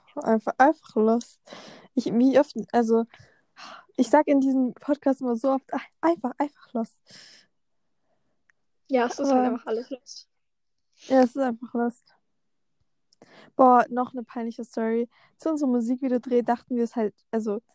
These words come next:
Speaker 1: wir haben halt voll oft gesehen, dass Leute so mit Roller oder mit Bobbycar oder so, wir haben auch gehört, dass Leute aus einer anderen Schule so da mit Bobbycar oder so durchgefahren sind bei unserem McDrive. Und dann dachten wir, "Okay, gehen wir einfach mit Rollern durch." Ist ja eigentlich auch so ein Fahrzeug, so, you know?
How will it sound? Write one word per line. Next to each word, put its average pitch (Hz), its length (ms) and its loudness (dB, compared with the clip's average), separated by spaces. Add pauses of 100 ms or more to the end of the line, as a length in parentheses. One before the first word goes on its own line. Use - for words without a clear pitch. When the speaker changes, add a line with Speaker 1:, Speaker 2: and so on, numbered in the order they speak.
(320)
Speaker 1:
wir 277 80 4
haben 392 140 0
halt 349 120 -4
voll 277 200 -2
oft - 180 -8
gesehen, 240 260 -4
dass 240 160 -6
Leute 233 240 -4
so 220 460 -2
mit 220 300 -4
Roller 220 280 6
oder 214 120 0
mit 208 160 0
Bobbycar 226 460 2
oder 226 120 0
so, 226 220 0 (160)
wir 285 200 -6
haben 320 80 0
auch - 60 -20
gehört, 240 200 0
dass 233 140 -4
Leute 233 220 0
aus 226 180 -4
einer 220 120 0
anderen 247 260 0
Schule 269 280 -2
so 220 200 2
da 233 120 0
mit 214 160 0 (180)
Bobbycar 247 380 0
oder 269 120 0
so 254 80 -2
durchgefahren 254 480 0
sind 247 220 2 (120)
bei 247 120 0
unserem 254 280 0
McDrive. 247 360 0 (420)
Und 254 80 4
dann 240 120 8
dachten - 160 -4
wir, 220 80 2
"Okay, 240 280 0
gehen 240 160 4
wir 233 80 2
einfach - 140 -10
mit 226 180 4
Rollern 220 240 6
durch." 214 180 -2
Ist - 140 -10
ja 233 60 0
eigentlich 233 240 0
auch 233 120 -4
so 214 120 -4
ein 196 80 -4
Fahrzeug, 196 440 -8
so, - 140 -4
you 196 140 2
know? 220 320 0